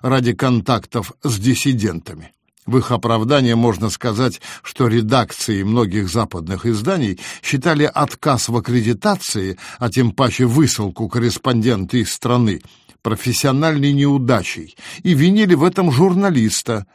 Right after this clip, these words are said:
а не советскую власть. Осторожные журналисты удовлетворялись официальной версией всех событий и не утруждали себя поиском информации. Я знал корреспондента одного крупного американского новостного агентства,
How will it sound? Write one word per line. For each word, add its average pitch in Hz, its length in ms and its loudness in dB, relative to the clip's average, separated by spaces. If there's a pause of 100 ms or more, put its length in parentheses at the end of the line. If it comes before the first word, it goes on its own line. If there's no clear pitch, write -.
(140)
а 180 100 0
не 180 120 4
советскую 107 600 -2
власть. 80 460 -12 (500)
Осторожные 120 720 2
журналисты 127 840 0 (200)
удовлетворялись 131 920 2
официальной 120 640 0
версией 110 440 0
всех 117 300 -4
событий 180 600 -2 (180)
и 240 140 2
не 220 100 6
утруждали 151 720 4
себя 135 260 2
поиском 131 560 0
информации. 101 840 -2 (440)
Я 170 180 4
знал 147 260 2
корреспондента 135 840 2
одного 120 320 2
крупного 113 480 0
американского 110 760 0
новостного 110 640 0
агентства, 147 600 -2